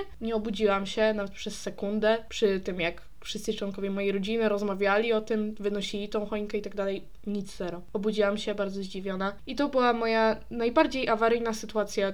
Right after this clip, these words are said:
świąteczna. Nie mam za bardzo typowo świątecznych sytuacji awaryjnych. W święta jest, wiecie, problem typu sałatka jarzynowa,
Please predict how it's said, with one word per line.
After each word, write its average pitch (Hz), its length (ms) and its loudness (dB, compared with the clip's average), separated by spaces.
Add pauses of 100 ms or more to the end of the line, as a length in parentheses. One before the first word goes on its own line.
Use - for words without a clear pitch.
(100)
świąteczna. 196 580 -4
Nie 370 140 4
mam 214 160 6
za 208 100 -2
bardzo 196 320 -2 (480)
typowo 196 340 -6
świątecznych 196 560 -6
sytuacji 196 400 -4
awaryjnych. 190 680 -4
W - 40 -14
święta 466 400 6
jest, 254 360 2
wiecie, 180 460 -2 (100)
problem 262 440 2
typu 202 600 2 (140)
sałatka 247 720 2
jarzynowa, 226 920 4